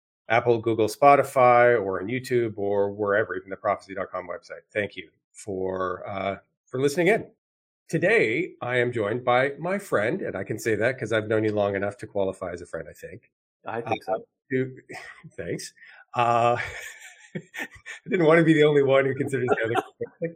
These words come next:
Speaker 1: <laughs> No, you're not my best friend. You're not my best friend. Um, um, but, but anyway, Dan Hemritt. Dan, it, it's great to see you. Dan is the owner of Insightful Research. Yes, that is the name of your
Speaker 2: Yes,
Speaker 1: company now?
Speaker 2: Insightful Research, yes.
Speaker 1: Insightful Research. Um,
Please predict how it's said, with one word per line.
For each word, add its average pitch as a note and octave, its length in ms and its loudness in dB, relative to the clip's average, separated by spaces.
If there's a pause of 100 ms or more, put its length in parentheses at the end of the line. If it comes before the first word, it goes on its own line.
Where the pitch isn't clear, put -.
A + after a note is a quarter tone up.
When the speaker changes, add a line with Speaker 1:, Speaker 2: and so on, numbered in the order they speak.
(140)
Speaker 1:
<laughs> - 160 -20
No, C#3 80 -2
you're D3 100 0
not A3+ 120 -4
my A2+ 80 -2
best - 280 -8
friend. C2 300 -10 (300)
You're D#3+ 100 -8
not B3 80 -6
my A#3+ 120 -8
best - 180 -14
friend. - 340 -14 (160)
Um, A#2 720 2 (320)
um, A2 640 -6 (440)
but, B2 240 2
but C3+ 120 2
anyway, B2 280 2
Dan B2+ 220 4
Hemritt. G#2+ 360 -6
Dan, A#2 360 2
it, C#3 240 -6
it's C3+ 120 -4
great C3 200 2
to C3 80 -6
see B2+ 140 -2
you. A2 100 -2
Dan A#2+ 280 2
is B2+ 440 0 (140)
the A2+ 200 -4
owner B2 460 2
of G2+ 340 -4
Insightful C3 680 -6 (720)
Research. C3+ 520 -6
Yes, D3+ 320 0
that D#3+ 140 -2
is D3+ 100 -8
the E3 60 -4
name D#3+ 140 0
of D#3+ 60 -2
your D#3+ 80 -2
Speaker 2:
Yes, - 60 -10
Speaker 1:
company B2 260 -4
now? C3 60 2
Speaker 2:
Insightful C#3+ 260 2
Research, - 480 -6
yes. - 360 -8 (100)
Speaker 1:
Insightful A2+ 420 -2
Research. A2 520 -6 (460)
Um, B2+ 480 0